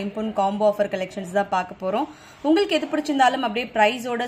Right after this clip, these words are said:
screenshot எடுத்துக்கோங்க. எடுத்துட்டு WhatsApp number கொடுத்துருக்கோம், அந்த நம்பருக்கு நீங்க என்கொயரி பண்ணிட்டு உங்களோட ஆர்டர்ஸை place பண்ணிக்கலாம்.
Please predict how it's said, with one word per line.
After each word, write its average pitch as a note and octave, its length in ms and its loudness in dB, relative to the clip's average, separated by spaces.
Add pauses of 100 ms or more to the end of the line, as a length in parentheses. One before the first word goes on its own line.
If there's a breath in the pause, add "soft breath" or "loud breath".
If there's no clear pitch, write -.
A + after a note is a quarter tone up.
screenshot C#4+ 500 -2
எடுத்துக்கோங்க. C#4 420 -2
எடுத்துட்டு A3+ 500 0
WhatsApp C4+ 260 -4
number A#3 220 -6
கொடுத்துருக்கோம், A3+ 380 -4
அந்த G#3 140 -4
நம்பருக்கு A3 360 -4
நீங்க G3+ 180 -4
என்கொயரி A3+ 360 -4
பண்ணிட்டு G#3 300 -4
உங்களோட G3 220 -2 (100)
ஆர்டர்ஸை G3 400 -2
place F#3+ 220 -6
பண்ணிக்கலாம். G#3 360 -2